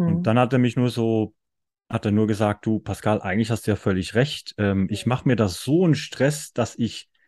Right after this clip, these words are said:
Speaker 1: die Meditation brauche, um das Gefühl oder diese, diese,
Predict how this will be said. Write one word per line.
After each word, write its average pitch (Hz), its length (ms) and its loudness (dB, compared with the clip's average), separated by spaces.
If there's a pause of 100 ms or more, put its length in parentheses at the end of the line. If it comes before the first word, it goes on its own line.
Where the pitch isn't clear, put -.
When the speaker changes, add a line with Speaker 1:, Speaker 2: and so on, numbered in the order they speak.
(180)
Speaker 1:
die 120 100 6
Meditation 147 800 4
brauche, 139 360 0
um 117 200 0 (240)
das - 340 0
Gefühl 165 420 2
oder 110 260 4 (380)
diese, 139 580 4
diese, 107 500 0